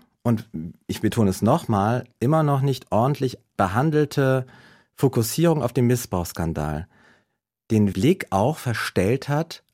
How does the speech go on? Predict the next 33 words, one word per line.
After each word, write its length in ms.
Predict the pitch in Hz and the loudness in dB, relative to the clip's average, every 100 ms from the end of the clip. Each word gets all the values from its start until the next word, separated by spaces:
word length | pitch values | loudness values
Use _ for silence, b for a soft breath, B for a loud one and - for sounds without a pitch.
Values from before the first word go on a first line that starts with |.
| - | -4
auf 320 | 104 104 - | -2 -2 -6
das 420 | - 104 127 - - _ _ _ - | -2 0 -2 -10 -14 _ _ _ -6
Gute, 560 | 196 262 - 104 85 - b b | 0 0 0 -2 -2 -8 b b
was 500 | - 101 113 113 - _ | -6 0 0 0 -8 _
weiterhin 880 | - 90 113 120 147 139 135 151 165 | -16 -2 0 2 0 -2 -2 -2 -2
in 160 | 110 | -2
der 140 | 101 95 | -2 -2
Kirche 460 | - 123 117 117 | -2 -2 0 -2
erbracht 680 | 117 110 110 107 98 98 - _ - | -6 -6 -4 -2 0 -2 -8 _ -18
wird. 420 | 87 110 90 - | 0 2 2 0
Und 180 | 95 95 | -6 -4
zwar, 420 | - 104 123 202 - B B B | 0 2 2 0 -4 B B B
und 100 | B | B
das 100 | 127 | -2
ist 80 | 123 | 0
mir 100 | 135 | 0
ganz, 240 | 131 156 - | 2 0 0
ganz 240 | 151 - | -2 0
wichtig, 560 | 120 107 - 85 - - _ _ _ - | -2 -2 -2 -4 -4 -16 _ _ _ -10
auf 120 | 107 | -6
der 180 | - 101 | -4 -2
untersten 460 | 117 123 113 - 76 | -2 -2 -4 -6 -6
Ebene, 440 | 87 78 69 87 _ | -6 -8 -10 -14 _
auf 180 | - 110 | -2 -2
der 360 | - 123 143 - | 0 0 0 0
Ebene, 420 | 123 131 123 117 | 0 2 0 0
wo 100 | 101 | -2
tatsächlich 720 | 110 104 - 110 110 104 - | -2 -4 0 0 0 -2 -6
Kirche 380 | - 101 92 90 | -2 -2 -2 -6
stattfindet. 640 | - 80 - 76 73 - - b b - | -6 -8 -6 -8 -8 -14 -20 b b -4
Das 160 | 117 | -2
ist 300 | 117 147 - | -2 -4 -2
die 260 | 135 123 | 0 0